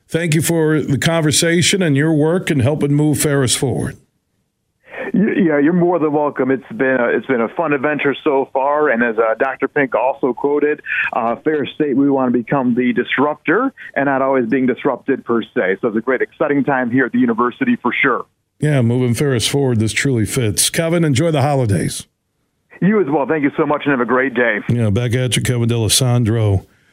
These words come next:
Speaker 1: from the Ferris State University Hub in Traverse City, Director of Northern Michigan Operations. Dave Murray,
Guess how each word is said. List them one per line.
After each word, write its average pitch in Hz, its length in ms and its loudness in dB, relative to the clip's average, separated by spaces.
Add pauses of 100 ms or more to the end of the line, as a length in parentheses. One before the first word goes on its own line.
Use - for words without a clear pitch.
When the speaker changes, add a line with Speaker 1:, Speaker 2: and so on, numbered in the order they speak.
(140)
Speaker 1:
from 123 140 -2
the 107 80 0
Ferris 127 300 0
State 135 140 0
University 120 640 0
Hub 113 320 0
in 117 260 0
Traverse 107 520 0
City, 110 440 0 (360)
Director 120 400 -2
of 117 60 0
Northern 120 340 0
Michigan 120 300 0
Operations. 104 760 0 (600)
Dave 160 260 0
Murray, 151 600 2